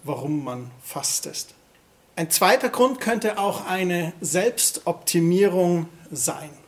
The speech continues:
Da geht's darum, den Umgang mit eigenen Schwächen zu lernen. Man kann ja nicht nur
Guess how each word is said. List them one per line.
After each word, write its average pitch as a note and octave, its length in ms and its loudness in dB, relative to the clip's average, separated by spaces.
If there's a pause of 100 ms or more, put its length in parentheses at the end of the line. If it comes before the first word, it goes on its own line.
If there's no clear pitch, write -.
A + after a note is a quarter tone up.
(1000)
Da E3 80 2
geht's A#3+ 420 4
darum, G#3+ 520 2
den F3+ 160 2
Umgang A#3 500 2
mit F#3 220 -2
eigenen G#3 420 -2
Schwächen G3 720 0 (360)
zu G#3 200 2
lernen. F3+ 480 2 (840)
Man F#3 100 0
kann C4 180 2
ja C4 100 4
nicht A#3+ 260 -2
nur G3+ 380 2